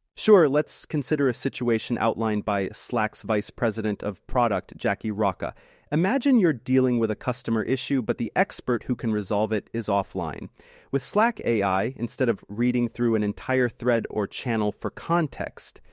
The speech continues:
you can get a concise summary that highlights the essence of the conversation along with key action items.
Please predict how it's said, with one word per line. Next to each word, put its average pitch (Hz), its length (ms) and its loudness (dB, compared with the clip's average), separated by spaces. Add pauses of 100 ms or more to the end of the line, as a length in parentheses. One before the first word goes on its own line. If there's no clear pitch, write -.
(220)
you 196 120 2
can 220 160 4
get 180 120 4
a 139 60 -2
concise 139 600 -2
summary 104 480 0
that 98 160 0
highlights 117 560 0
the - 200 -4
essence 120 440 -4
of 90 80 -10
the 104 80 -8
conversation 107 840 -4
along 110 480 0
with 104 200 -2
key 110 420 -2
action 104 480 -4
items. - 580 -6